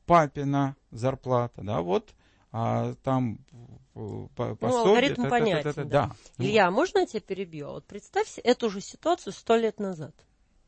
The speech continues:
Speaker 2: Или сто пятьдесят.
Speaker 1: Мгм.
Speaker 2: Ну, давайте представим эту же ситуацию.
Speaker 1: Я
Speaker 2: бабы, которые валялись под забором.
Speaker 1: Я думаю, что, э, невозможно представить такую
Speaker 2: Вот.
Speaker 1: ситуацию.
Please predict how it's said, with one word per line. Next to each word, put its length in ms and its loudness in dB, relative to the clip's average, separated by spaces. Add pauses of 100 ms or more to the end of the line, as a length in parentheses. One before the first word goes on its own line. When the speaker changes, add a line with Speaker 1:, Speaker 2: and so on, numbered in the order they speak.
(1500)
Speaker 2:
Или 200 2
сто 200 0
пятьдесят. 380 -12 (340)
Speaker 1:
Мгм. 320 2 (1120)
Speaker 2:
Ну, 180 4
давайте 420 0
представим 640 2
эту 180 -4
же 120 -10
ситуацию. 800 -8 (320)
Speaker 1:
Я 60 -14
Speaker 2:
бабы, 400 4
которые 400 -2
валялись 440 2
под 260 -2
забором. 720 -8 (120)
Speaker 1:
Я 100 -10
думаю, 300 -8
что, 480 -10
э, 360 -10
невозможно 960 -2
представить 480 -8
такую 240 -10
Speaker 2:
Вот. 640 4
Speaker 1:
ситуацию. 180 -20